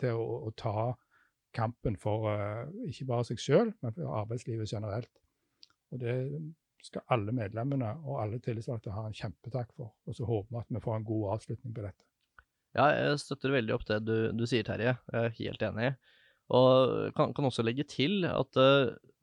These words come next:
Speaker 2: det engasjementet og den streikeviljen som våre medlemmer har vist,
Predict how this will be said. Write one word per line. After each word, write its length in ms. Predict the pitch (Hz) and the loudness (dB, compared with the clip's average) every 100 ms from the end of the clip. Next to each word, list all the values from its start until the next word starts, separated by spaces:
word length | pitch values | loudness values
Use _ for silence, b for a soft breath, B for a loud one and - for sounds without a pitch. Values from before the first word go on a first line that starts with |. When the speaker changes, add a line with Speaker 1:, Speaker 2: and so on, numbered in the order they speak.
| 71 82 113 | -16 -4 2
Speaker 2:
det 100 | 113 | 2
engasjementet 880 | 104 127 123 - 143 113 107 107 131 147 | 4 2 2 2 4 4 2 2 4 4
og 60 | 127 | 4
den 280 | 113 120 123 - | 4 2 0 -4
streikeviljen 1120 | - - 139 117 110 - 98 98 104 123 135 - | -8 0 4 4 0 -8 -8 -4 0 2 2 -2
som 320 | - 120 117 - | -2 0 0 -2
våre 240 | 117 120 | 2 6
medlemmer 540 | 135 117 101 107 113 117 | 6 6 2 2 2 6
har 240 | 113 117 110 117 | 6 6 4 0
vist, 580 | 156 190 - _ - | 0 -2 -6 _ -16